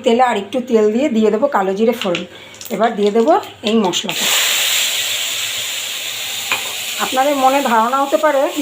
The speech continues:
যে দিদি সর্ষেটা তেলের ওপর দিয়ে দিল, সর্ষেটা তিতো হয়ে যাবে না, একদমই হবে না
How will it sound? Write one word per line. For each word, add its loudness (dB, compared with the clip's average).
যে 6
দিদি 2
সর্ষেটা 2
তেলের 4
ওপর -2
দিয়ে 6
দিল, 4
সর্ষেটা 2
তিতো 0
হয়ে 6
যাবে 2
না, 2
একদমই 2
হবে -4
না -8